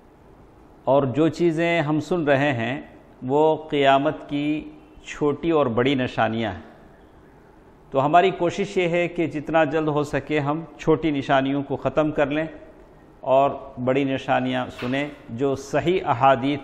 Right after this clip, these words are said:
से साबित हैं। तो आज हमारे सामने हदीस है अबू हुरैरा रज़ियल्लाहु ताला अन्हु की। अल्लाह के नबी सल्लल्लाहु अलैहि वसल्लम ने फरमाया,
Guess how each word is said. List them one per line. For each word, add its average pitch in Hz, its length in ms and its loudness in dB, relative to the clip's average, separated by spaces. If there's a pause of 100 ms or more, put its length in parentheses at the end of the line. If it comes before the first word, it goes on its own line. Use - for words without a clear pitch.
से 135 400 -4 (1200)
साबित 127 400 2
हैं। 90 280 -12 (1160)
तो - 60 0
आज 160 240 8
हमारे 175 280 0
सामने 180 420 2
हदीस 156 460 -4
है 156 460 -2 (160)
अबू 147 200 2
हुरैरा 143 420 4
रज़ियल्लाहु 135 640 2
ताला 131 340 4
अन्हु 127 240 -2
की। 131 180 -4
अल्लाह 131 280 2
के 139 160 -4
नबी 127 260 -2
सल्लल्लाहु 135 680 2
अलैहि 123 320 0
वसल्लम 131 380 -4
ने 131 120 -2
फरमाया, 113 540 -2